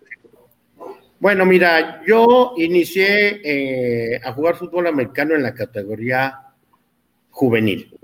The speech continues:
Eh, en una invitación, este, ya se lo platicé al coach Sandoval, lo vuelvo a platicar. Este, yo era atleta, hacía decatlón, intentaba hacer decatlón en mi vida,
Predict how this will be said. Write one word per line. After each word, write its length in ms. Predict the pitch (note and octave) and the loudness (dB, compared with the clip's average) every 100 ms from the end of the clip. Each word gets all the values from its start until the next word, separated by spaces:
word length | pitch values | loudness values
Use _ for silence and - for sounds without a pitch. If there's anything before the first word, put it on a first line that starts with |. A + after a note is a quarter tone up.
| - _ - | -20 _ -8
Eh, 840 | A2 A2 A2 A2 A2 G#2+ G#2+ A2+ - | -4 -2 -2 -2 -2 -4 -6 -10 -8
en 380 | A2+ A#2 B2+ D#3 | -4 -2 2 2
una 280 | F#3+ E3+ | 2 2
invitación, 1120 | C#3+ B2 A#2+ B2 A#2 - E3 F3 F#3 E3 - - _ _ _ _ _ - | 0 0 0 -2 -2 -2 2 4 2 -2 -8 -16 _ _ _ _ _ -8
este, 1120 | A2+ - - A#2 A2+ A2 A2 G#2 G2+ G2+ - | -8 -8 -4 -2 0 -2 -4 -4 -8 -12 -6
ya 100 | C3 | -4
se 140 | D3 D3 | -2 -4
lo 80 | |
platicé 340 | A#2 A#2 - C#3 | -4 -10 -6 -6
al 100 | B2+ | -2
coach 180 | D3 - | -2 -2
Sandoval, 400 | A#2+ A2 C3+ C#3+ | -4 -2 -2 0
lo 60 | |
vuelvo 200 | B2+ C3+ | 0 -2
a 80 | A#2 | -4
platicar. 560 | G#2+ - G#2 C#3 D3 - _ _ _ _ | -8 -12 -6 -6 -6 -14 _ _ _ _
Este, 880 | B2+ B2+ B2 C#3 B2+ B2 B2 B2 _ | -4 -4 -4 0 2 2 0 -6 _
yo 200 | D3 D#3 | -4 0
era 880 | G3 G3 F3 C#3+ B2 A#2 A2 G#2 _ _ - - | 4 4 2 0 -4 -6 -10 -20 _ _ -20 -10
atleta, 640 | B2 D#3 E3+ - A#2 G#2+ | -8 -2 -2 -2 -12 -12
hacía 840 | - A2+ B2 D3+ D3 A#2+ G#2+ G2+ _ _ | -12 -10 -4 -2 0 -2 -6 -14 _ _
decatlón, 800 | A#2 A2+ A#2 A#2 D3 D#3+ F3+ F#3 C3+ | -8 -4 -4 -4 -2 0 -2 -6 -10
intentaba 460 | A2+ A2 C#3+ C#3 | -10 -4 -2 -2
hacer 180 | B2 C#3 | -4 -4
decatlón 720 | B2+ A#2 A2 G#2 _ A#2+ C3 | -6 -8 -10 -10 _ -2 0
en 140 | B2 A2 | 0 -2
mi 80 | A2+ | -2
vida, 420 | C#3+ D3 D3+ | 0 0 -2